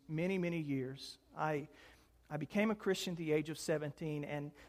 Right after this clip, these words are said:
all these things were really taking place in my life. Some of you would say, "All three of these things are true," you know.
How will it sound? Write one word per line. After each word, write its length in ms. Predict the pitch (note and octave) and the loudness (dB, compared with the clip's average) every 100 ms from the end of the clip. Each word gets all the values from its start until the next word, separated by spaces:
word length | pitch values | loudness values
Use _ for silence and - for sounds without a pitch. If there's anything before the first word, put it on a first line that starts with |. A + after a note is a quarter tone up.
| - - | -16 4
all 260 | G3+ B3 | 8 10
these 240 | B3 B3 G#3 | 10 6 2
things 420 | - G#3 D#3+ C#3 | 0 2 2 2
were 100 | D#3 | 2
really 260 | D#3+ F#3 D#3+ | 4 4 4
taking 380 | - F3+ E3+ | 4 2 2
place 280 | C#3+ E3 D#3+ | 0 2 2
in 60 | E3 | 2
my 100 | D3+ | 4
life. 300 | D3+ D#3 D3+ | 6 6 4
Some 160 | A#3 | 0
of 80 | A#3 | 2
you 120 | F3 | 2
would 100 | D#3 | 2
say, 200 | - F3+ | 2 2
"All 220 | D#3 E3+ G#3+ | 4 4 4
three 180 | C#4+ | 2
of 80 | F4+ | 4
these 200 | F#3 E3 | 6 4
things 220 | A3 G3+ | 4 0
are 60 | G3+ | 0
true," 300 | - A3 G#3 | 0 6 8
you 140 | F3 | 8
know. 200 | E3 F3 | 6 2